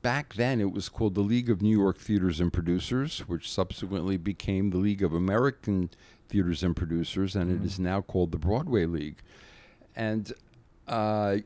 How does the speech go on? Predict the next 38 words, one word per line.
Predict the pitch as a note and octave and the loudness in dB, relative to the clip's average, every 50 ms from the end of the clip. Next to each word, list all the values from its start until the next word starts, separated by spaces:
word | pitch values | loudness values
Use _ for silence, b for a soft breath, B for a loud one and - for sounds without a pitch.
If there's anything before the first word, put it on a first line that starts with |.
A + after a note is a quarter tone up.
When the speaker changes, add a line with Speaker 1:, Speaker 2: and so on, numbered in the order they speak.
| - - | -4 -4
Speaker 1:
I | A#2 A2+ | -2 0
met | A2+ A#2 C#3+ D#3 - - _ _ _ _ _ - - - - - | 0 0 0 -2 -4 -8 _ _ _ _ _ -20 -18 -18 -16 -10
Harvey | - E3 F3+ E3 C#3 B2 A2 A2 A#2 | -6 -4 -4 -4 -2 -4 -4 -4 -6
through | - - - - - A#2+ A#2 A#2 A2+ A2 - - - | -10 -12 -14 -6 -4 -2 -2 -2 -4 -6 -10 -16 -20
my, | - A#2+ A#2 G#2+ G2+ G#2 G#2 G#2 G#2 G#2+ G#2 - b b b b b b b b b b - - | -16 -12 -8 -4 -4 -2 0 0 0 -2 -2 -4 b b b b b b b b b b -14 -10
I've | - A#2 - | -10 -6 -4
had | B2+ C3+ C3+ | -2 -2 0
my | C3 C3 A#2+ | 0 0 0
P | A2+ - - - B2 | 0 0 0 0 2
R | B2 A#2+ A#2 | 2 2 2
firm | - - - A#2 A#2 A2+ | 0 0 -2 0 0 2
now | A2+ A2 G2+ | 0 0 -2
for | - - G#2 | -2 -6 -6
thirty-three | - - A#2 A2+ G#2+ A2+ G#2 - - G2+ G2 F#2+ | -4 -2 -2 -2 -2 -2 -4 -4 -4 -2 0 0
years. | F#2+ F#2+ F#2 D2+ D#2 E2 - - - - - | 2 0 0 0 -2 -6 -10 -14 -14 -10 -6
But | G2 A#2 | -4 -4
Speaker 2:
Mm. | A2 G2+ | -2 -2
Speaker 1:
before | F#2 - - - C3+ C3 B2+ A#2+ | -4 -4 -4 -4 -2 -2 -2 0
that, | G#2 G2 F#2+ F#2+ | 0 0 -2 0
I | F#2+ G2 | -2 -2
worked | G2 G2 G#2+ A2 A2 - - | -2 0 0 0 0 -2 -6
for | - B2 A2+ | -6 -6 -6
a | G2+ | -6
fellow | - - - F#2+ F#2+ G2+ G#2 | -6 -4 -2 -2 0 0 0
named | G#2+ G2+ F#2 F#2 G2 F#2 F2+ F#2 | 0 0 -2 -2 -2 -2 -2 -2
Lee | G#2 G2+ | -2 -2
Salters | - - - G2 F#2+ F2+ - - G2 G#2 G#2+ - - | -4 -2 0 0 0 0 0 -4 -4 -4 -4 -6 -6
and | F#2 F2+ - b b b b b b b | -8 -8 -8 b b b b b b b
his | - G#2 F#2+ | -8 -8 -8
partner, | - - - - G2 F2+ G2+ G#2 F#2 | -6 -6 -4 -4 -2 -2 -2 -4 -4
Sheldon | - - G#2 G2 F#2+ F2+ F#2 F2+ | -4 -4 -4 -2 -2 -2 -2 -2
Roskin, | F2+ G2+ A2 A#2 A2+ - - - F2 E2 F#2 F#2 b b b b b b b | -2 0 -2 -2 -4 -6 -6 -6 -6 -6 -6 -8 b b b b b b b
Salters, | - - G#2 F#2+ - - F#2+ - | -6 -4 -4 -4 -2 -4 -4 0
Roskin, | - G2 G2 F#2+ F#2+ - - G2+ F#2+ - | 2 2 2 2 0 -2 -2 -2 -2 -2
Friedman. | - - A#2+ A#2+ A#2 G#2+ G2+ F2+ F2+ F2 F2+ B B B B A#2+ | -2 -2 -2 0 0 0 0 0 0 0 -4 B B B B -6
Speaker 2:
Mm. | B2 B2 A2+ G#2 - | -4 -4 -4 -6 -4
Speaker 1:
And | - A2+ G#2+ G#2 G2 G2 - - | -2 2 2 2 2 0 -4 -2
Lee | C#3+ A2+ A#2 D3 F3 F3+ F3+ F3+ F3+ F3+ D#3+ D3 | 0 2 4 4 2 2 0 0 0 0 0 -2